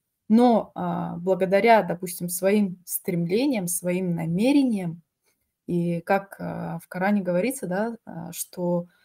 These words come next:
даже если вы этого не достигнете и покинете этот мир, то, а, вам запишется, как будто бы это намерение ваше было, и оно исполнилось, но вы это делали, что-то к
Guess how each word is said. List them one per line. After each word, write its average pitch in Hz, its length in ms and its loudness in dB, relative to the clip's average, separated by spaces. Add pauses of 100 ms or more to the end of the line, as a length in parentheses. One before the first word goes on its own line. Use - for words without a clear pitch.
(800)
даже 294 360 6
если 240 540 4
вы 190 540 -2 (180)
этого 233 360 6
не 208 260 2
достигнете 190 800 -4
и 185 320 -2
покинете 262 640 0
этот 185 300 -4
мир, 180 320 -4 (600)
то, 208 380 6
а, 170 280 -2
вам 220 360 4
запишется, 226 880 -2
как 190 260 -6
будто 214 420 -2
бы 208 420 2
это 196 180 -2
намерение 196 600 2
ваше 185 360 -2
было, 240 220 2
и 190 140 -2
оно 180 280 0
исполнилось, 180 680 0
но 202 260 4
вы 190 460 -2 (200)
это 190 380 2
делали, 208 600 6
что-то 208 640 -4
к - 200 -20